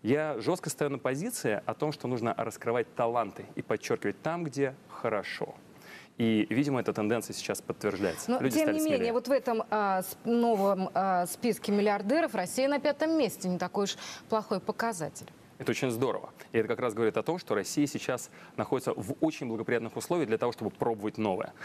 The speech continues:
Speaker 1: Мы теперь инновационная, развивающаяся, красивая страна, которая в-, даже в этом рейтинге уже на пятом месте.
Speaker 2: Даже в этом рейтинге на пятом месте.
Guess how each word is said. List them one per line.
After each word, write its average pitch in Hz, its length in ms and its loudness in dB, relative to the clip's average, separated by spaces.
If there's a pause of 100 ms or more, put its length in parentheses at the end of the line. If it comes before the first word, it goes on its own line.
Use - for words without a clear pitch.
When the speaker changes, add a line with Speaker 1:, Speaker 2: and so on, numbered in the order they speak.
(140)
Speaker 1:
Мы 123 140 4
теперь 127 320 -2
инновационная, 139 720 0
развивающаяся, 123 580 0
красивая 107 500 0
страна, 92 460 -4 (200)
которая 104 420 0
в-, 107 160 -2
даже 113 220 0
в - 20 -6
этом 135 160 -4
рейтинге 151 300 -2
уже 101 100 -2
на 104 80 -2
пятом 135 200 -4
месте. 190 280 -8 (920)
Speaker 2:
Даже 180 300 -2
в 190 40 0
этом 196 220 0
рейтинге 220 360 0
на 175 100 -2
пятом 214 320 -2
месте. 160 260 -4